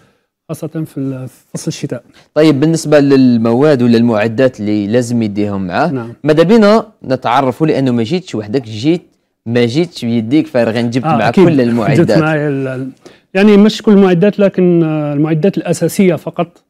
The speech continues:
Speaker 2: مهم.
Speaker 1: الواحد مبتدئ يعني اللي يحتاجها،
Speaker 2: مهم.
Speaker 1: يعني رانا نشوفوا خيمة، نشوفوا،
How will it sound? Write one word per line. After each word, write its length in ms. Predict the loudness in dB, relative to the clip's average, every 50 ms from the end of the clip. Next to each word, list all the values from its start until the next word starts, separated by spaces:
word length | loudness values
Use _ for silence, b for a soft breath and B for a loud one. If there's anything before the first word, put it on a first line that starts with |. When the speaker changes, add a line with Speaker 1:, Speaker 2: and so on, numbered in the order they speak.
| _ -16 -10
Speaker 2:
مهم. 240 | -8 -6 -6 -6 -4
Speaker 1:
الواحد 380 | -2 0 0 0 0 -2 -2 0
مبتدئ 520 | 0 0 0 -2 -4 -4 -4 -4 -4 -4
يعني 220 | -6 -4 -4 -4 -4
اللي 120 | -4 -6
يحتاجها، 640 | -6 -8 -8 -8 -8 -8 -6 -6 -6 -6 -6 -8 -10 _ _ _ _ _ -12
Speaker 2:
مهم. 140 | -8 -4
Speaker 1:
يعني 100 | -2 -2
رانا 220 | -2 -2 -4 -6 -6
نشوفوا 640 | -8 -8 -10 -12 -10 -10 -12 -10 -10 -10 -12 -12 -14
خيمة، 600 | -16 _ -8 -4 -4 -2 -2 -4 -4 -4 -6 -8
نشوفوا، 640 | -8 -10 -12 -16 -16 -14 -14 -14 -12 -12 -14 -16 -18